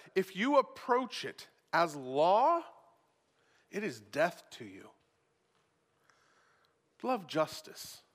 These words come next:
and mercy and walk humbly with your God.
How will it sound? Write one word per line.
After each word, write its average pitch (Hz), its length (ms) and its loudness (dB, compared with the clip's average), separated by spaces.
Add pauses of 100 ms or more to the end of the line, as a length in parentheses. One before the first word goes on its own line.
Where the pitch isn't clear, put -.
(1800)
and 160 180 0
mercy 147 600 -4 (1040)
and 196 160 2
walk 220 220 2
humbly 208 400 0
with 180 260 -2
your 165 140 -2
God. 147 360 4